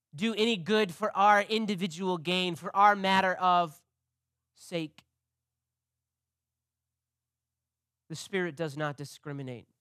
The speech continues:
And so we are called to love one another, accepting and appreciating our differences,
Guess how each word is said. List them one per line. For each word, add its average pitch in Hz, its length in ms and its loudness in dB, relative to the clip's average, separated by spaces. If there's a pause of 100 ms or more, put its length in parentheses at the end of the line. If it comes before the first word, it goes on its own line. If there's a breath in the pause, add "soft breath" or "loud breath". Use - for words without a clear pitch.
(460)
And 160 140 -8
so 170 140 -6
we 180 160 -4
are 175 100 -2
called 190 480 -4
to 185 140 -8
love 170 400 -2
one 165 180 -2
another, 156 420 -6 (280 soft breath)
accepting 190 840 -4
and 175 180 -2
appreciating 170 720 -6
our 156 100 -4
differences, 147 680 -12